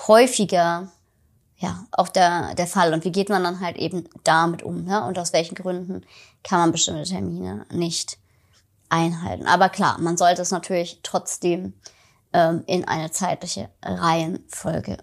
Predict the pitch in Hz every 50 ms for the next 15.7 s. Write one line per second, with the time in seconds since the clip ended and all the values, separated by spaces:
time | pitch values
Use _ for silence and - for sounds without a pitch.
0 | _ _ - 170 - - - 76 67 - - - 131 - - 190 - - - -
1 | - _ - - - - - - - 202 220 202 190 220 - _ _ - 170 165
2 | - 175 170 - _ _ _ _ _ _ _ _ _ _ _ _ _ _ _ _
3 | _ - - - - - - - - - - 185 175 113 - - - - - -
4 | - _ _ _ - - - _ _ _ _ - - _ _ _ _ _ _ _
5 | - _ _ _ _ _ _ - - 156 160 - - 170 175 175 180 175 170 180
6 | - - 196 185 - 165 - - 180 175 190 196 - - - 180 175 196 185 185
7 | - - 208 196 185 185 180 165 156 160 165 165 - - 170 170 170 165 175 180
8 | 165 - 151 151 156 170 170 - - - - - 185 185 180 180 185 - _ _
9 | _ _ _ _ _ _ _ _ _ _ - _ _ _ _ _ _ - - -
10 | 180 175 165 156 170 175 - - _ - - 180 170 - - 175 170 175 175 185
11 | 180 175 175 175 160 - - - 170 165 160 165 165 170 165 165 - - - 175
12 | 170 160 190 185 - 190 175 175 - 151 151 170 165 160 - - - - - -
13 | 185 - - - - - - 156 107 - - - - _ _ - - - - -
14 | _ _ _ _ _ _ - 156 170 180 - 190 180 185 175 170 - - 175 156
15 | 175 - 190 175 175 175 170 - - 180 185 180 170 -